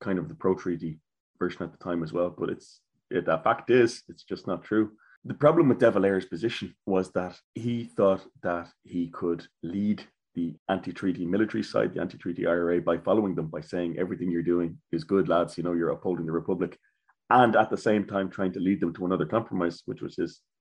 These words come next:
document number two. So even in nineteen twenty-three, he's still talking about that. And Liam Lynch and so on are, get, get quite annoyed by it at various points. So De Valera has basically no military authority throughout the Civil War. And at various times, he tries to encourage them to negotiate and to talk peace and so on.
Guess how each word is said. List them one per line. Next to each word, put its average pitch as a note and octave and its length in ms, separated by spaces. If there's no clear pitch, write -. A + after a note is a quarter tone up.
document F2 340
number F2+ 180
two. A2+ 260
So - 120
even F#2 200
in F2 80
nineteen F2+ 260
twenty-three, F2 480
he's E2+ 80
still - 160
talking G2 320
about E2+ 200
that. - 160
And D#2+ 260
Liam E2+ 280
Lynch F2 200
and - 100
so D#2+ 160
on E2 140
are, D#2 140
get, - 200
get D#2+ 200
quite - 240
annoyed G#2 200
by F2+ 120
it D#2 80
at - 240
various D#2+ 240
points. E2+ 320
So A2+ 340
De A#2 160
Valera A2 300
has G2+ 160
basically A2 560
no A2+ 160
military G#2+ 340
authority F2 460
throughout F2 220
the - 60
Civil F2 260
War. E2+ 160
And G2+ 80
at G2+ 100
various A#2 400
times, F#2+ 320
he F#2+ 80
tries F2 280
to - 100
encourage E2+ 420
them E2 200
to D#2+ 280
negotiate F2 560
and D#2+ 220
to - 80
talk F2 240
peace G2 240
and E2+ 100
so F2 160
on. E2 160